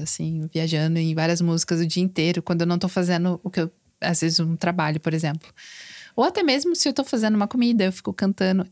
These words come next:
E aí, uma vez me veio, assim, um pensamento, falei, "Nossa, será que eu não tô conseguindo ficar em silêncio? Será que eu preciso ficar com estímulo o tempo inteiro? Ou tenho que ouvir, ou tenho que cantar?" Mas aí me veio, eu tava lendo um livro do Dom Miguel Ruiz, e aí ele falou justamente sobre isso,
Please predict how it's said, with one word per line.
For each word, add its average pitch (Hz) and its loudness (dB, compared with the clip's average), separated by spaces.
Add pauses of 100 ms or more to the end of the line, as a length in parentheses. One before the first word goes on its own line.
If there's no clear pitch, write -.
(140)
E 202 0
aí, 196 2
uma 202 2
vez 196 2
me 202 4
veio, 190 2
assim, 185 0
um 180 2
pensamento, 185 0
falei, 202 -4
"Nossa, 226 -2
será 320 -6
que 175 -2 (720)
eu 190 2
não 185 4
tô 185 -4
conseguindo 180 0
ficar - -4
em 180 2
silêncio? 170 -2
Será 170 0
que - -8
eu - -20
preciso 185 0
ficar 170 -4
com - -6
estímulo 175 0
o 170 0
tempo 175 -2
inteiro? 170 0
Ou 165 0
tenho 175 0
que 180 -4
ouvir, 160 0
ou 180 0
tenho 175 -2
que - -14
cantar?" 175 0 (400)
Mas 208 2
aí 240 4
me 240 4
veio, 233 2 (220)
eu 202 2
tava 214 0
lendo 214 2
um 220 4
livro 202 2
do 190 2
Dom 185 2
Miguel 170 2
Ruiz, 190 0
e 196 2
aí 196 2
ele 202 2
falou 208 0
justamente 262 0
sobre 269 2
isso, 202 0